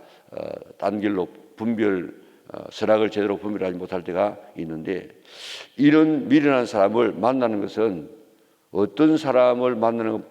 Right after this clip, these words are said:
어떤 것을 만나는 것보다도 더, 어, 안 좋다고 했습니까? 미련한 사람을 만나는 것은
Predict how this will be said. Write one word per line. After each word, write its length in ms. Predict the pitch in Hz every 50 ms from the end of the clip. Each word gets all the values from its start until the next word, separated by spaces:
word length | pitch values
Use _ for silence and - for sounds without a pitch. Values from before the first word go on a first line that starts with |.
| - 98
어떤 280 | 90 95 87 147 147
것을 180 | 156 151 139 131
만나는 340 | 127 127 123 123 113 107 104
것보다도 640 | 98 101 104 98 - - - - 95 104 101 90 -
더, 420 | - 101 107 120 127 127 117 - - - - - - - _ -
어, 540 | - 80 82 78 73 71 73 73 76 76 - -
안 120 | - 95 98
좋다고 280 | 98 98 - 117 98
했습니까? 480 | - - - - 92 - 98 101 104 - - _ _ _ _ _ _ _ _ _ _ _ _ _ _ _ _ _ _ _ _ _ _ _ _ _ _ _ _ _ _ _ _ _ _ _ _ _
미련한 480 | 101 123 139 139 143 131 123 117 113
사람을 400 | - 110 101 101 101 101 101 95
만나는 500 | 87 92 107 113 110 107 101 98 98 92
것은 720 | 92 - 85 98 101 104 95 87 85 92 92 92 92 -